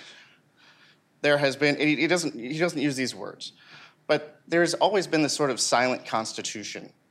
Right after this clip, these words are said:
that has applied to black people that has not applied to whites. This exists today. I mean, we talk about, he talks about, as Tim mentioned, that white supremacy is still at the core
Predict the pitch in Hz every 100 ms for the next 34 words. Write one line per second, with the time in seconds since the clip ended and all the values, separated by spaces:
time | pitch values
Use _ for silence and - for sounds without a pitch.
0 | _ - 117 113 110 117 - 120 117 120
1 | 107 110 107 113 101 95 98 101 104 -
2 | 98 - 98 - - - - - - _
3 | - - - - 151 156 202 214 190 151
4 | 113 71 - _ _ _ _ _ - 143
5 | 147 139 135 - - 139 143 185 190 160
6 | 160 147 - 143 143 170 170 143 147 120
7 | - _ _ _ _ 147 139 131 123 113
8 | - _ - 139 131 123 120 120 - -
9 | - - - 127 127 123 139 131 123 135
10 | 123 131 120 - 165 151 139 127 123 117
11 | - 117 110 95